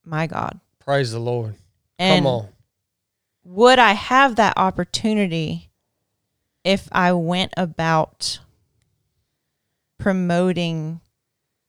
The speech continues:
Speaker 1: the kingdom with anger and emotion and talking about how other people's actions are evil? And that's true, like I said, in amongst our circles with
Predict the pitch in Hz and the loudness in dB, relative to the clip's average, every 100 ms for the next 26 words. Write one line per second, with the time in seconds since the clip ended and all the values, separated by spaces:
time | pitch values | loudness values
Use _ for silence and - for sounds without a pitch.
0 | _ _ _ _ _ _ _ _ _ _ | _ _ _ _ _ _ _ _ _ _
1 | _ _ 190 - 202 196 170 151 151 160 | _ _ -8 -2 0 0 0 -2 -4 -10
2 | - _ _ _ _ _ _ - 170 160 | -16 _ _ _ _ _ _ -8 -6 -6
3 | - _ 156 175 160 143 160 _ _ _ | -8 _ -4 -2 -2 -4 -8 _ _ _
4 | _ _ _ _ 170 165 160 160 170 - | _ _ _ _ -4 -2 0 0 0 -4
5 | 147 147 185 _ 165 175 180 170 175 175 | -4 -10 -14 _ -8 0 0 0 -4 -4
6 | 160 175 170 165 - 165 165 - 160 156 | -2 -2 -2 -2 0 0 0 -2 -8 -6
7 | 151 - 151 - 156 151 147 143 - _ | -6 -4 -6 -6 -8 -8 -8 -10 -14 _
8 | _ _ _ _ _ _ _ _ _ 175 | _ _ _ _ _ _ _ _ _ -2
9 | - 170 160 147 139 - 220 240 262 - | -2 -4 -4 -4 -4 -2 2 2 0 -4
10 | - 320 320 165 190 _ _ _ 214 202 | 0 2 2 0 -6 _ _ _ 2 2
11 | 202 247 220 - 196 196 190 190 165 175 | 2 4 4 4 0 2 0 -2 -2 -2
12 | - 196 - 165 170 160 170 | 0 -2 0 -4 -4 0 0